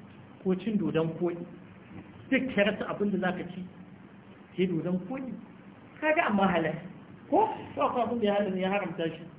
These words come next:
Halal ne ka ci. To shi ne halatta wanda musulunci ya yi ma cewa mutum ya auri kitabiyya. To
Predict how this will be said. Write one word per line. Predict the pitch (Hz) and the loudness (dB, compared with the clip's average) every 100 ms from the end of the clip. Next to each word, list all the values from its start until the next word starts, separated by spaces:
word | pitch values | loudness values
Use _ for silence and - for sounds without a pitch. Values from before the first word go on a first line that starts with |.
| - - - | -16 -14 -10
Halal | 480 508 - | -6 -6 -6
ne | 214 208 - - - | -10 -10 -12 -16 -12
ka | 156 - | -10 -10
ci. | - - - - - - - - - - - | -14 -14 -14 -14 -16 -18 -18 -18 -18 -20 -14
To | 170 160 | -8 -6
shi | 160 240 | 0 0
ne | 240 190 | 2 0
halatta | 175 233 208 - 202 180 | 2 2 2 0 2 2
wanda | 180 180 | 2 -4
musulunci | 165 165 170 185 180 - 156 | -6 -6 -6 -4 -4 -6 -4
ya | 170 | -4
yi | 180 | -2
ma | 165 - | -4 -6
cewa | 185 147 180 226 - - - - - - - - - | -8 0 4 4 2 -8 -14 -18 -20 -20 -20 -18 -12
mutum | - 196 | -4 -2
ya | 170 | -2
auri | 135 143 | -2 -6
kitabiyya. | 160 156 127 117 131 131 113 - - - - - - - - | -6 -6 -6 -8 -8 -8 -8 -10 -16 -20 -20 -20 -18 -18 -12
To | 143 | -10